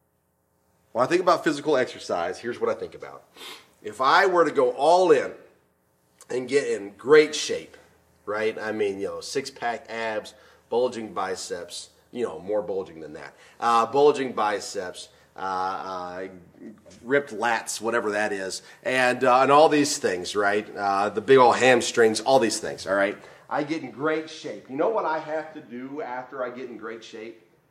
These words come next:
I have to stay in great shape. And I've thought about this. Trust me, I've thought about this.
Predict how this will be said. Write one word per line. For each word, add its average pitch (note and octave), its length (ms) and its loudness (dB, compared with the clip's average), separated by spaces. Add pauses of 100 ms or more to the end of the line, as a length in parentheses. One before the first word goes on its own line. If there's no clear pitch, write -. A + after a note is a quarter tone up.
(280)
I A#2+ 80 -10
have C3+ 200 -14
to G#2 60 -20
stay G#2 480 -12 (120)
in F2 80 -18
great D#2 260 -20
shape. - 380 -20 (460)
And A#2+ 100 -12
I've F3+ 120 -6
thought A3+ 240 -2
about - 240 -14
this. - 220 -20
Trust C3 260 -10
me, - 100 -20
I've E2+ 120 -20
thought F#2+ 160 -14
about - 320 -20
this. - 140 -20